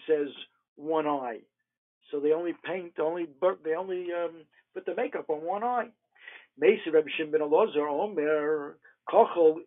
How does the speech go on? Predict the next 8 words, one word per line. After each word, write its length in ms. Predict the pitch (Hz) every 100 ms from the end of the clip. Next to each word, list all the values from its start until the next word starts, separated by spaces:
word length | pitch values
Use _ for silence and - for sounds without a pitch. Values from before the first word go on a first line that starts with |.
| -
im 260 | 247 208
l'refuah, 760 | 160 156 147 160 156 160 147 156 _ _ _ -
if 280 | 226 220 - 156
you're 120 | 160 156
taking 380 | 170 165 156 156
out 240 | 156 151 _
kochel, 520 | - 170 - 156 156 143
but 140 | 139